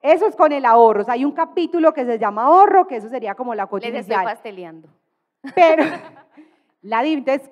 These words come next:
Speaker 1: una casa se compra con ahorros,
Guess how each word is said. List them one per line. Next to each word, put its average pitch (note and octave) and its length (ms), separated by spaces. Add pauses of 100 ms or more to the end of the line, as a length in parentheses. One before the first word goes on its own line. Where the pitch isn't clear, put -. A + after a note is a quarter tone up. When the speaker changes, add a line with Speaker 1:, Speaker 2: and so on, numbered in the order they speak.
Speaker 1:
una D4 260
casa C4 340
se A#3 120
compra G#3 460
con G3+ 400
ahorros, C#4+ 580